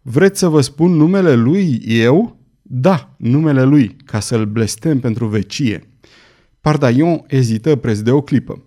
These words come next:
Căuta un nume oarecare și, deodată, un gând profund coborâ în întunecimea acestei conștiințe, un gând de remușcare și, de asemenea, un gând izbăvitor.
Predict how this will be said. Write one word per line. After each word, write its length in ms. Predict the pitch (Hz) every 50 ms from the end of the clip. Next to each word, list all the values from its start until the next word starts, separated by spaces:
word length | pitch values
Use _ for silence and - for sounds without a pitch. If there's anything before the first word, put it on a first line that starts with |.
| _ _ _
Căuta 400 | - 147 120 117 120 165 156 139
un 160 | 117 113 127
nume 220 | 151 147 123 113
oarecare 520 | 110 120 135 147 156 151 - 190 156 110 101 -
și, 360 | - - - - 131 113 107
deodată, 680 | 98 135 170 190 185 131 110 95 - - 147 170 170 - -
un 260 | - 135 135 143 139
gând 240 | 135 185 214 208 196
profund 520 | - - 104 98 - - 143 156 170 170
coborâ 480 | 156 - 170 139 113 113 113 143 160 165
în 60 | 165
întunecimea 720 | 170 180 175 - 185 165 160 151 143 - - 180 165 160
acestei 420 | 147 139 127 - 139 127 - 139 123
conștiințe, 760 | - 139 135 123 135 - 131 120 113 107 104 - 110 104 104 - - - _ _ _
un 260 | - 135 127 127 127
gând 200 | 123 175 196 180
de 100 | 143 117
remușcare 640 | 113 139 151 165 165 - - - 156 160 175 180 170
și, 180 | - - 156
de 100 | 135 131
asemenea, 520 | 120 113 - - - 160 160 156 151 147 143
un 280 | 135 120 110 110 107
gând 340 | 107 117 131 143 143 139 135 -
izbăvitor. 920 | 131 131 123 117 104 110 110 104 120 143 - - 101 87 - - -